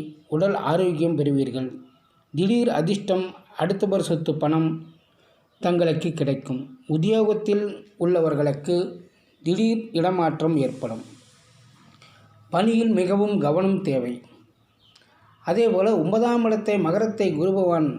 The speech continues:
பார்ப்பதால் மகரம் குருவிற்கு நீச்ச வீடு. முன்னோர் ஆகியோர்களின், பெரியோர்களின் நல்லாசி பெற முன்னோர்களுக்கு திதி தர்ப்பணம் கொடுங்கள். பெரியோர் இடத்தில்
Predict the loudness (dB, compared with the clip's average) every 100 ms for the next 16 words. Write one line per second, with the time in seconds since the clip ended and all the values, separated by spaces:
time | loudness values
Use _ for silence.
0 | -10 -18 -20 _ -10 -2 -2 0 0 2
1 | 0 -2 -10 -20 -20 -20 -20 -20 -20 -20
2 | -20 -20 -20 -20 -20 -20 -6 0 2 2
3 | 2 0 0 0 2 0 0 0 2 0
4 | 0 0 2 0 -4 -8 -8 -8 -8 -6
5 | -8 -8 -10 -10 -10 -2 2 2 4 2
6 | 0 -6 -10 0 2 4 2 2 2 0
7 | -2 -6 -2 2 2 4 2 2 0 -6
8 | -16 -20 -8 0 2 2 2 2 2 2
9 | 2 0 -4 -2 2 2 2 2 0 -2
10 | 0 2 2 2 0 0 0 0 0 0
11 | -2 -4 -10 _ _ _ _ _ _ _
12 | -2 2 4 4 4 2 0 0 2